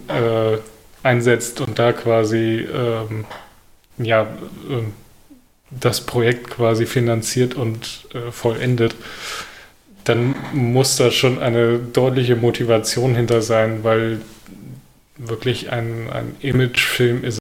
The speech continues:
es nicht für ihn. Also, und ohne dass das negativ ist, aber passt halt nicht in seinen, seine Pausenclown, ich stehe auf der Bühne und mach super lustige,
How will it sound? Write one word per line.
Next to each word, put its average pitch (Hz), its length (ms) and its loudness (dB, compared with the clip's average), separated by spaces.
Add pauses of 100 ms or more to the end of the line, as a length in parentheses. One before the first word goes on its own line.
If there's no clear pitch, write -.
es - 80 -6
nicht 123 320 -2
für - 160 -6
ihn. 107 380 -8
Also, 104 400 -2 (460)
und 123 320 2
ohne 131 260 4
dass 123 160 2
das 117 180 2
negativ 123 560 2
ist, 110 460 -4
aber 113 340 2 (800)
passt - 200 0 (220)
halt 117 180 4
nicht 120 180 0
in 120 120 0
seinen, 113 540 2
seine 110 360 0 (140)
Pausenclown, 110 920 2
ich - 280 -4
stehe 117 220 -2
auf 117 100 -4
der 120 140 0
Bühne 113 320 -4
und 107 240 -4
mach 113 260 -8
super 110 420 -4
lustige, 107 840 -6